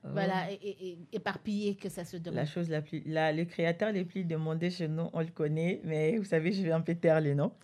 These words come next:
Speaker 2: Oui.
Speaker 1: Oui, mais en tout cas, je vais demander aux gens de
Speaker 2: C'est
Speaker 1: laisser
Speaker 2: pas,
Speaker 1: un peu
Speaker 2: bon,
Speaker 1: ces
Speaker 2: personne ne,
Speaker 1: créateurs-là.
Speaker 2: non, en train de voir, c'est pas le, le, le nom en f-, à la, à la fin qu'on a écrit là-bas. Ne dis
Speaker 1: Mm.
Speaker 2: pas le nom. C'est
Speaker 1: Non,
Speaker 2: pas,
Speaker 1: non,
Speaker 2: c'est pas
Speaker 1: non.
Speaker 2: lui qu'on a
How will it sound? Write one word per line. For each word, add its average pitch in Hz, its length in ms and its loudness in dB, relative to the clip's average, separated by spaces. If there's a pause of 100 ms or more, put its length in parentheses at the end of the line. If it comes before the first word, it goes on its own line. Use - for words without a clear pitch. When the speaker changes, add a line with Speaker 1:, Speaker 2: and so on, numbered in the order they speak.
(160)
Speaker 2:
Oui. 190 380 -2
Speaker 1:
Oui, 185 320 4
mais 202 420 8
en 196 160 10
tout 202 160 2
cas, 233 320 8
je 254 140 0
vais 190 100 2
demander 180 400 4
aux 185 80 6
gens 180 540 4
de 165 80 4
Speaker 2:
C'est 175 40 6
Speaker 1:
laisser 170 200 6
Speaker 2:
pas, 190 140 10
Speaker 1:
un 170 40 8
peu 175 160 4
Speaker 2:
bon, 180 100 4
Speaker 1:
ces 226 80 10
Speaker 2:
personne 262 280 10
ne, 359 100 8
Speaker 1:
créateurs-là. 170 260 8
Speaker 2:
non, - 60 12
en - 20 2
train 302 160 4
de 269 120 4
voir, 269 180 0
c'est 311 80 -2
pas 403 260 4
le, 254 240 4
le, 233 200 2
le 233 100 4
nom 262 300 4
en - 20 2
f-, - 200 -6
à 214 100 2
la, 196 140 2 (180)
à 196 120 -2
la 202 120 2
fin 277 200 -2
qu'on 220 200 -2
a 226 60 0
écrit 208 240 -2
là-bas. 165 280 -4 (500)
Ne 220 140 4
dis - 180 8
Speaker 1:
Mm. - 60 6
Speaker 2:
pas 269 100 8
le 214 120 6
nom. 202 120 0
C'est 190 140 8
Speaker 1:
Non, 202 80 12
Speaker 2:
pas, 214 140 12
Speaker 1:
non, 196 160 12
Speaker 2:
c'est 185 80 12
pas 170 160 12
Speaker 1:
non. 165 80 10
Speaker 2:
lui 370 100 4
qu'on 226 220 -4
a 208 80 -8